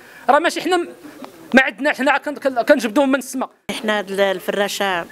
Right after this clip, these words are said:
Speaker 2: ولاو كيسدوا علينا البيبان، كيطلقوا الباراسونات،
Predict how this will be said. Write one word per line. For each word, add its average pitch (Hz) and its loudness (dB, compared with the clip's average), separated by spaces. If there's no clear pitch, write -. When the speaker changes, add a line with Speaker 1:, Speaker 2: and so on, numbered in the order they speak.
Speaker 2:
ولاو 220 -2
كيسدوا 190 -4
علينا 196 -2
البيبان، 185 -4
كيطلقوا 220 -2
الباراسونات، 196 -2